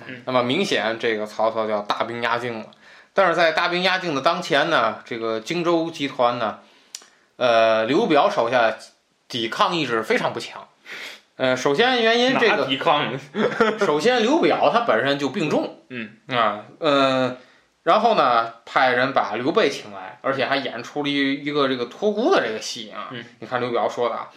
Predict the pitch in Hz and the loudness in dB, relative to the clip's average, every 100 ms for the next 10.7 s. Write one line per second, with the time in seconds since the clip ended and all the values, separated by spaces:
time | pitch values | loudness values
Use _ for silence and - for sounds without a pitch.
0 | - - - _ 131 113 113 113 110 113 | -20 -20 -20 _ -4 0 2 4 4 2
1 | 110 120 127 214 190 147 127 117 117 147 | 2 0 0 0 0 0 -2 -6 -4 -4
2 | 131 185 180 196 180 139 165 131 113 147 | 2 4 4 4 4 2 -4 -8 -4 -2
3 | 131 - 175 131 104 _ 131 110 - - | -2 -2 -6 -6 -12 _ -16 -16 -18 -20
4 | - - _ _ - 254 170 127 - - | -20 -20 _ _ -2 2 4 2 0 -2
5 | 220 214 214 190 208 - - 175 254 294 | 0 0 0 0 -2 -2 -2 0 0 -2
6 | - - _ _ - 190 220 - 110 147 | -2 -10 _ _ -2 0 0 -4 -6 -4
7 | 214 - 226 - - 110 107 247 254 - | -6 -6 -10 -10 -16 -10 -6 -6 -4 -4
8 | 175 190 151 139 143 147 147 147 127 113 | 0 2 2 0 0 0 0 -2 -4 -2
9 | 131 120 107 135 131 113 - - 120 117 | 0 0 -2 -6 -10 -12 -12 -2 0 2
10 | 208 214 131 202 180 160 - | 2 0 -4 -2 -2 -2 -4